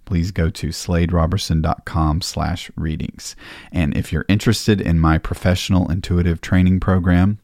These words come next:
you can start the course for free by downloading the attunement at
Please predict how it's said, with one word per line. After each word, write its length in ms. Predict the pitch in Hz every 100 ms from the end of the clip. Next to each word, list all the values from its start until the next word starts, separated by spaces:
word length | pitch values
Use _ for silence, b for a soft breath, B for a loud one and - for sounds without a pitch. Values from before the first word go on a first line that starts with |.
| _
you 100 | 82
can 140 | -
start 320 | 87 - 82 -
the 100 | -
course 340 | - 92 -
for 160 | - 113
free 440 | - 85 80 82 B B B
by 140 | 92 85
downloading 640 | 87 85 85 85 82 82
the 120 | 80
attunement 640 | 78 - 101 101 101 101 -
at 180 | -